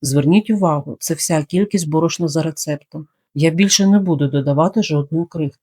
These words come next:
Секрет у правильній техніці замісу, а не на око. Спочатку замішую ложкою, так набагато зручніше, а потім переходжу до замісу руками. На цьому етапі найголовніше завдання — зібрати абсолютно все борошно з мисочки,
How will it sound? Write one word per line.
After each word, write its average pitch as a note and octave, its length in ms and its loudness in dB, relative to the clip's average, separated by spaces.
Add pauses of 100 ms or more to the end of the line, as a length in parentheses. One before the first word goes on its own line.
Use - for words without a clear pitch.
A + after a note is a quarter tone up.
Секрет D#3 580 0
у D3 100 -4
правильній D3 540 2
техніці E3+ 560 -4
замісу, E3+ 640 -2 (160)
а D3+ 120 2
не D#3 140 4
на D3+ 140 2
око. C#3 340 -2 (100)
Спочатку F#3+ 580 -2
замішую D#3+ 520 2
ложкою, D#3+ 540 -2 (200)
так D#3 160 0
набагато D#3+ 500 0
зручніше, D3+ 720 -6 (240)
а D3+ 100 2
потім D#3 380 2
переходжу D3+ 540 -2
до C#3 120 0
замісу C#3 460 0
руками. C#3 440 -4 (520)
На D#3 140 4
цьому F3 320 2
етапі G#3 360 2
найголовніше D#3 720 2
завдання — D#3 640 0
зібрати D3+ 640 -2
абсолютно D3 640 -4
все - 240 -8
борошно F3 500 -2
з E3+ 80 -8
мисочки, - 600 -4